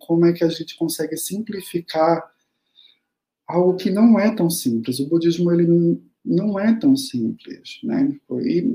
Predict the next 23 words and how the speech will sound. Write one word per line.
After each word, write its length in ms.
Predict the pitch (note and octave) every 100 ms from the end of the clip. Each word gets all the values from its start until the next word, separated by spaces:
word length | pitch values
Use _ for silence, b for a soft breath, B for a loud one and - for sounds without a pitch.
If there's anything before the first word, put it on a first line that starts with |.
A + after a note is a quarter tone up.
| -
mas 320 | E3+ G#3+ A3
existem 460 | G#3+ G3+ G3+ G#3
maneiras 420 | G3 F#3+ E3+ D#3+ D#3+
de 100 | D#3+
simplificar 540 | D#3+ - - - D3+
e 40 |
tocar 240 | D3+ D#3 D3+
o 100 | D3
coração 380 | D#3 D3 - C#3+
das 180 | C#3
pessoas. 460 | - C#3 - B2+ B2
É 60 | D3
um 120 | E3+
desafio, 680 | D#3 D#3 - - C3 C#3 C#3
e 100 | E3
é 80 | D#3
um 60 | E3
desafio 340 | E3 E3 D#3+
gostoso 500 | E3+ E3+ D3 C#3 -
também, 280 | C#3 C3 B2
que 100 | C3
a 60 |
gente, 400 | B2+ C3 - -